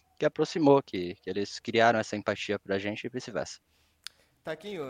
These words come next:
Speaker 2: a, a minha sintonia com o Betinho aqui, cara, ele falou de futebol, eu nem sabia, mas tá pique Tacold,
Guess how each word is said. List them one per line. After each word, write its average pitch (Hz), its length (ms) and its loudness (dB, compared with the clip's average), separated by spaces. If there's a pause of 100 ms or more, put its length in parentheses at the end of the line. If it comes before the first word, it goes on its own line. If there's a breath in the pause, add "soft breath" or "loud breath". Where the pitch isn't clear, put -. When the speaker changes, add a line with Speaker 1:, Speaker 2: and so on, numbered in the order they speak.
(120)
Speaker 2:
a, 131 440 -8
a 131 40 -10
minha 151 200 -10
sintonia 151 460 -10
com 156 100 -16
o 151 40 -14
Betinho 135 340 -10
aqui, 147 160 -16
cara, 127 220 -10
ele 123 100 -12
falou 131 260 -10
de - 120 -20
futebol, 135 420 -12
eu 135 60 -8
nem 139 100 -14
sabia, 139 400 -10
mas 135 160 -10
tá 127 240 -8
pique 156 260 -18
Tacold, 135 840 -10